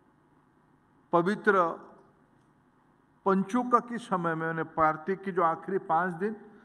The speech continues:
जगन्नाथ संस्कृति में बहुत ही महत्व माना जाता है। ये अलग बात है कि जब आखिरी दिन हम फिर जब पंचुक को पालन हो जाता, हमारे वहाँ एक छाड़खाई है।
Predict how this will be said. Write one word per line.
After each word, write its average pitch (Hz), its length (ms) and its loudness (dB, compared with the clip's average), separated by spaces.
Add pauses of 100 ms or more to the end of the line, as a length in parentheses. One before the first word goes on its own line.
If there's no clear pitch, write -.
(160)
जगन्नाथ 185 420 0
संस्कृति 180 640 -8
में 208 220 -4
बहुत 226 360 -2
ही 277 120 -2
महत्व 202 440 -4
माना 151 280 -2
जाता 131 360 -4
है। 113 140 -12 (2000)
ये 143 100 0
अलग 165 260 0
बात 175 300 -4
है 190 60 -2
कि 180 140 -14
जब 165 180 -4
आखिरी 156 320 -4
दिन 190 180 -4
हम 170 220 -4
फिर 175 240 0
जब 160 200 -4
पंचुक 170 320 -6
को 175 100 -4
पालन 165 360 -4
हो 165 100 -6
जाता, 170 200 -6
हमारे 160 240 -4
वहाँ 170 160 -2
एक 190 80 -4 (340)
छाड़खाई 151 560 0
है। 104 120 -8